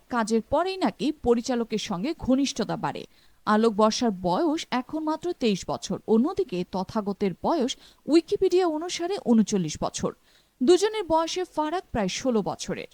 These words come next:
বয়সে ছোট এই নতুন প্রেমিকার সঙ্গে সম্পর্ক নিয়ে কতটা সিরিয়াস তথাগত, এই নিয়ে কথা বলেছেন এই অভিনেতা।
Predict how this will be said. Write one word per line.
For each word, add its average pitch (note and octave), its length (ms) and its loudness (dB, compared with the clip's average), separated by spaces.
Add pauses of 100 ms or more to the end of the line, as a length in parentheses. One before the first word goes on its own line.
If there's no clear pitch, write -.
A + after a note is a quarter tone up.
(300)
বয়সে A3+ 420 0
ছোট G#4 320 -4 (240)
এই A#3 180 2
নতুন C4+ 400 0
প্রেমিকার F4 460 -4
সঙ্গে D#4+ 440 -6
সম্পর্ক G3 600 -4
নিয়ে F3+ 380 -4
কতটা G#3+ 500 -4
সিরিয়াস F4+ 500 -2
তথাগত, D4+ 580 -4 (260)
এই E4+ 160 4
নিয়ে G4+ 260 -8
কথা D4+ 320 -2
বলেছেন E4 440 -2
এই F4 120 -6
অভিনেতা। G3 520 -2